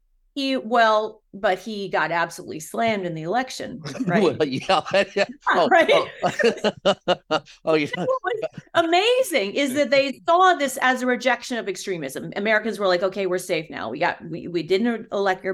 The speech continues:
Speaker 1: Barry Goldwater. We didn't get this extremist in the White House. We re-, reelected L B J or elected L B J, and it's okay." And then Nixon is back, and he's, you know, very hard right, you know, four years later.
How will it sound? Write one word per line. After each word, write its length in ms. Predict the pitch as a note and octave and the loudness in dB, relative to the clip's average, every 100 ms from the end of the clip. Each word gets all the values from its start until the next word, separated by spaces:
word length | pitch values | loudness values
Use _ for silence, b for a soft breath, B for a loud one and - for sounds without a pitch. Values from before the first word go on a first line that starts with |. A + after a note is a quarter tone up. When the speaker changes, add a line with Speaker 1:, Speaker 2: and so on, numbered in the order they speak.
| F#3+ | -2
Speaker 1:
Barry 220 | G3 F#3 | 0 2
Goldwater. 480 | F3 D#3+ C#3 G#2+ E3 | 0 0 -2 -2 -4
We 80 | |
didn't 180 | E3+ F#3 | -4 -4
get 120 | A3 | -4
this 160 | A#3+ B3+ | -8 -8
extremist 440 | B3 - F3+ F3 | -8 -6 -6 -6
in 60 | F#3+ | -8
the 80 | D#3+ | -4
White 240 | C3+ C3 | -4 -4
House. 180 | A2 D3+ | -6 -8
We 120 | D#3+ | -10
re-, 280 | D3+ F#3 G3+ - | -4 -4 -4 -4
reelected 480 | F#3+ F#3+ F#3 F#3+ | -2 0 -2 -2
L 120 | E3+ D#3+ | -4 -6
B 120 | D#3+ | -10
J 220 | - - | -12 -10
or 140 | F3+ E3 | -4 -2
elected 340 | E3+ F3 F#3+ | -2 -4 -4
L 120 | F3 | -4
B 120 | E3+ | -4
J, 280 | E3 - D3+ B B B - | -6 -6 -8 B B B -4
and 120 | F3+ | -2
it's 160 | F3+ | 0
okay." 640 | E3+ D#3 E4 F#4+ E3 E3 E3+ B B - | 0 -2 0 2 2 -2 -8 B B -6
And 220 | G3+ G#3+ G#3 | -4 -2 -2
then 180 | G3+ | -2
Nixon 380 | G3+ C4 - A3+ | 0 -2 -2 -4
is 160 | F#3+ E3 | -4 -2
back, 400 | D#3 B2 D#3 D#3+ | -2 -2 -2 -8
and 120 | D3+ | -14
he's, 260 | D3 D#3 D#3 | -12 -14 -12
you 80 | G3+ | -8
know, 160 | D3+ | -6
very 300 | E3 D#3+ E3 | -6 -6 -6
hard 240 | E3+ E3+ F3 | -6 -8 -4
right, 280 | A3+ F#3 - | -4 -4 -6
you 60 | |
know, 140 | D#3 D3+ | -8 -8
four 200 | E3 D3 | -8 -10
years 320 | - D3 - | -8 -10 -6
later. 520 | C#3 C#3+ E3+ E3+ F3 | -4 -2 -2 -2 -6